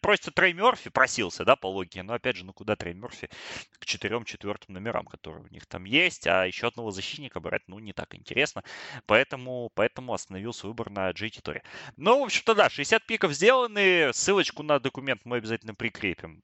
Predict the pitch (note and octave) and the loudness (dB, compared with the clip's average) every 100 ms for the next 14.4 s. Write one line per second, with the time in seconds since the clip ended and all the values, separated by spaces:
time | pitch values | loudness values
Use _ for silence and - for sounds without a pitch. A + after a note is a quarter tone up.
0 | _ - E2 F2+ E2+ F2+ F2+ F2 - - | _ -18 -8 -8 -6 -4 -2 -2 -4 -6
1 | E2+ D#2+ D#2 - - C3+ D#3 - A#2+ - | -6 -6 -8 -8 0 2 2 0 -8 -8
2 | - E2+ D#2+ E2 - - - E2+ F2 G2 | -12 -16 -16 -16 -14 -16 -14 -12 -10 -10
3 | F#2 - - F#2+ - A#2 G2+ F#2 - F#2+ | -10 -6 -2 -2 2 0 2 0 -2 -8
4 | F2 F2 - A#2 F3+ G3 D#3+ C#3+ C3+ - | -8 -10 -8 2 4 4 2 0 0 4
5 | D3 D#3+ - G#2+ A#2 G2+ G2 F#2 E2+ - | 4 4 0 -2 -2 -8 -8 -12 -14 -18
6 | - F#2 A#2 A2+ G#2+ - - - - - | -20 -10 -8 -6 -4 -6 -6 -8 -10 -10
7 | - - - - G2 F2 - - - - | -14 -14 -14 0 2 2 -4 -14 -16 -14
8 | - - A#2+ A#2 F#2+ A2 C3+ C#3+ B2 B2 | -6 4 6 6 4 2 2 0 -2 0
9 | A#2+ B2+ B2+ A#2 B2+ F2+ D#2+ F#2 F#2+ - | 4 4 4 4 4 4 -2 4 4 2
10 | - - - G2 G#2+ B2 G3+ C4+ A#3+ A3 | -12 -10 -4 -2 -2 -2 -4 2 4 2
11 | - F3+ F3+ G#3 G#3 - F3 - A#2 G#2 | 0 -8 0 2 2 2 0 2 0 0
12 | F2 G2 - F#2+ G#2 A2+ C#3 F#3+ A#3 A3 | -6 -8 -6 -6 -4 -6 0 4 4 4
13 | E3 - D#3+ C#3 G#2 F2+ E2+ A2 A#2 D3+ | 2 2 0 0 2 2 2 -2 -2 0
14 | E3 F3 G#3+ C#4 | 2 0 -2 -6